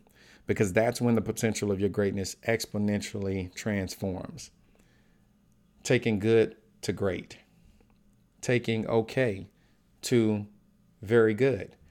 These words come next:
Whatever that may be, it's a step process. And we can all evolve or enhance any aspect of us at any given time in our journey. Doesn't matter, at any given time.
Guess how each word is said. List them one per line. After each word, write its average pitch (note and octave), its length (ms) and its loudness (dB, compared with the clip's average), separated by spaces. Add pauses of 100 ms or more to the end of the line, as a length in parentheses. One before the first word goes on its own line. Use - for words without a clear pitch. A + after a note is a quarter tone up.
(260)
Whatever C#3 380 6
that C3+ 240 4
may A#2+ 160 4
be, G#2 340 2 (440)
it's A2+ 200 2
a A2+ 60 2
step - 380 0
process. - 560 -4 (360)
And G#2 440 2 (400)
we A#2 160 6
can A#2+ 220 2
all C#3 360 4
evolve G#2+ 560 2
or G2+ 140 -2
enhance G2+ 640 -2
any A2+ 260 0
aspect G2 680 -2
of F2+ 260 -4 (220)
us - 420 -4 (140)
at F#2 180 -8 (140)
any B2+ 220 4
given A2 360 4
time F2+ 460 -4 (320)
in G2+ 160 0
our F#2 160 0
journey. F2 400 -6 (1040)
Doesn't A#2+ 300 6
matter, G#2 300 -2 (200)
at G2 200 -4
any B2 200 4
given G2 300 2
time. - 260 -4